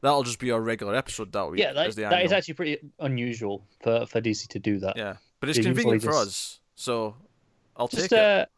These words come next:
Speaker 2: I mean, just obviously next week's Green Arrow, is that the, the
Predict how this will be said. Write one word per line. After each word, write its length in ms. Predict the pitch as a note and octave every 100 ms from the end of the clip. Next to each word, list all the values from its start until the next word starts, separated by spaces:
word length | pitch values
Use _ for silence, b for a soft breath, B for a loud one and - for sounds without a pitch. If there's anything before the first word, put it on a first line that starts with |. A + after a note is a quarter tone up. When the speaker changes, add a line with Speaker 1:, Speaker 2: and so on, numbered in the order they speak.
| _
Speaker 2:
I 60 | F3
mean, 100 | F#3
just 100 | E3
obviously 280 | E3 - D#3
next 260 | D3+ C#3
week's 380 | D3+ C3 - - D3+ -
Green 240 | C3 B2
Arrow, 340 | A#2 A2 G#2 -
is 180 | B2 -
that 220 | D3+ E3+
the, 320 | E3 D#3+ D#3
the 100 | C#3+